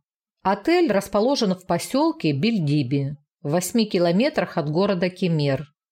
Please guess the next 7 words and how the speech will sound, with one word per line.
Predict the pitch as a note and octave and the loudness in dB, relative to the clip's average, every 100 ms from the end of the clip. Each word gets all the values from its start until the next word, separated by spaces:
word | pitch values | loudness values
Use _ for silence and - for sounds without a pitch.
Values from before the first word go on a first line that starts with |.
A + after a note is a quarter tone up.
| _ _ _ _ | _ _ _ _
в | - | -6
сорока | - G3 G3 F#3+ | 0 2 2 0
километрах | F3 E3 D#3+ F3+ C#4+ F3+ D#3 C3+ | 0 0 2 2 0 0 -2 -4
к | |
западу | C3 G3 A#3+ F3 C3+ C#3 | -2 0 0 -2 -2 -2
от | F3 E3+ | -2 0
Антальи. | F#3+ F#3+ E3+ C3+ B2+ B2 C3 | 2 2 2 0 0 -2 -4